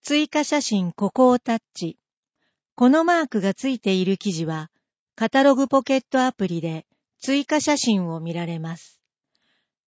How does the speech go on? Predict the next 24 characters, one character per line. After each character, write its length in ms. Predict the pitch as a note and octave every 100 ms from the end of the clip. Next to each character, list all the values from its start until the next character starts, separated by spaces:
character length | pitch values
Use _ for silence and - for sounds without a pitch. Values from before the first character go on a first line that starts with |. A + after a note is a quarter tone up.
| _
二 160 | G#3 A3+
次 140 | D4
元 240 | D#4 D#4+ D#4
コ 200 | D#4+ C#4+
ー 40 |
ド 160 | G3 F3
で 220 | E3 - _ _ _ _
ダ 200 | F3+ G#3+
ウ 120 | C4 D4+
ン 80 |
ロ 160 | D#4 D4
ー 20 |
ド 140 | G3 E3+
で 120 | E3
き 140 | -
ま 180 | D#3+ D#3+
す。 220 | - _ _ _ _ _ _ _ _ _ _ _ _ _ _ _ -
カ 140 | A#3+
タ 140 | D4 D4
ロ 120 | C#4
グ 120 | C#4+
ポ 140 | D4
ケ 140 | C#4
ッ 60 | C#4